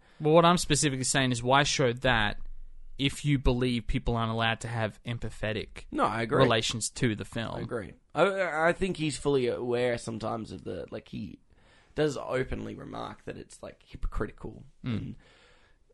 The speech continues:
Speaker 2: And, and this is where it comes back to that sort of existentialism. He has some serious, like, his,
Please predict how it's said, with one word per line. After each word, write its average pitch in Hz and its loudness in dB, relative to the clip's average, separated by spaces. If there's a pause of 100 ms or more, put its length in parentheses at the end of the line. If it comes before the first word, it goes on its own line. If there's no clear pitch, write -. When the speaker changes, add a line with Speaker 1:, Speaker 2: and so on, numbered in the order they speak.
(120)
Speaker 2:
And, - -12
and 139 0
this 127 2
is 120 -4
where 120 6
it 117 2
comes 113 -2
back 113 -2
to 110 0
that 107 -2
sort 107 -4
of - -8
existentialism. 107 -4
He 110 0
has 107 0
some 101 -6
serious, - 0
like, - -10 (340)
his, - -16